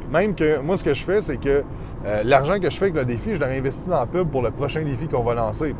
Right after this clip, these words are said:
On en lance peut-être deux, trois par année. Euh, l'année passée, un petit peu plus avec le confinement, mais cette année, on va voir ce que ça va donner.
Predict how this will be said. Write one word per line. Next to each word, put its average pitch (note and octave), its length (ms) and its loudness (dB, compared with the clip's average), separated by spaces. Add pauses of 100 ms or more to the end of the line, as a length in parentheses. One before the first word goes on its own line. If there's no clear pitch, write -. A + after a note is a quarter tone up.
On G2+ 100 -6
en G#2+ 80 -4
lance C3 180 -4
peut-être C#3 200 -2
deux, C3 140 0
trois D#3 180 2
par C3 180 2
année. C3 300 -4 (640)
Euh, A2 120 2
l'année A#2+ 200 0
passée, - 240 0
un D#3 40 -2
petit - 120 -6
peu C3+ 100 0
plus D3+ 220 -4
avec A#2+ 180 -2
le G#2+ 80 -2
confinement, A#2+ 520 -4
mais C3 120 -6 (1040)
cette - 160 -10
année, B2 220 -6
on C3+ 120 -2
va B2 140 4
voir B2 200 6
ce C#3+ 60 0
que C3 80 -2
ça B2 160 0
va G#2 140 2
donner. G#2+ 320 -4